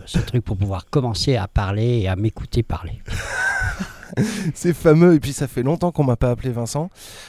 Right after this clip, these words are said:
Speaker 2: euh, parce qu'il y a une période où on se ressemblait vraiment beaucoup, puis maintenant les âges faisant, on, on s'écarte un peu.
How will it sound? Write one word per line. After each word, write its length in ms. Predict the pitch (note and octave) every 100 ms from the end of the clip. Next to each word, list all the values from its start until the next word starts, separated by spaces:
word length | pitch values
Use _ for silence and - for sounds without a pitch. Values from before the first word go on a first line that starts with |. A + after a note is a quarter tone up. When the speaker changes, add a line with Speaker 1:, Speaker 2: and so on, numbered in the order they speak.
| -
Speaker 2:
euh, 200 | G#2 G#2+
parce 160 | G#2+ G#2+
qu'il 160 | B2+
y 60 | A2+
a 40 |
une 140 | G#2+ A2
période 320 | G#2 A#2 D3
où 60 | A#2
on 100 | G#2+
se 100 | -
ressemblait 400 | C#3 - F#2+ A#2
vraiment 320 | F#2 G#2 G2+
beaucoup, 440 | F#2+ A2+ - A#2 -
puis 200 | G2 F#2
maintenant 340 | F2+ G2+ G#2+
les 220 | G2+ F2+
âges 200 | G#2+ G#2
faisant, 580 | - G2 A2 A2+ F#2+ F2+
on, 60 | -
on 40 |
s'écarte 440 | G#2 - - G#2 -
un 80 | F#2
peu. 180 | G2+